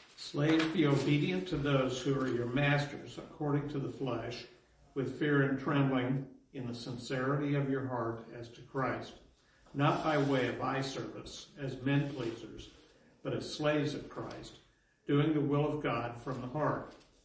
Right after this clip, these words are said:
With good will render service, as to the Lord, and not to men, knowing that whatever good each th-, whatever good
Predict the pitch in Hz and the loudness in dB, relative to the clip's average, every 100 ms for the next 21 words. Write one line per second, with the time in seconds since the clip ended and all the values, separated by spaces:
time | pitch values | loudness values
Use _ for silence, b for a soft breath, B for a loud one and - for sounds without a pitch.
0 | _ _ _ _ - 127 - 160 165 143 | _ _ _ _ -4 -2 2 4 4 4
1 | 147 139 135 139 139 - 123 131 131 127 | 4 6 4 2 -2 -8 -4 0 0 -2
2 | - 139 123 113 - - - _ _ - | -2 -2 0 -2 -8 -14 -18 _ _ -12
3 | 131 127 - 139 131 120 107 107 107 - | -8 -6 -6 -4 -2 -4 -4 -8 -12 -18
4 | - _ - 127 123 120 120 139 120 123 | -20 _ -12 -10 -6 -6 -6 -8 -6 -6
5 | 101 92 - _ _ _ _ _ _ - | -6 -12 -20 _ _ _ _ _ _ -4
6 | 143 165 170 156 139 131 - 143 151 175 | 2 4 4 4 2 2 0 0 2 2
7 | 170 139 156 147 143 - 160 170 165 - | 2 2 2 2 2 -2 -6 -6 -6 -10
8 | - - - 131 - 156 160 175 180 147 | -10 -10 -12 -14 -8 0 2 4 2 2
9 | 151 147 | 0 0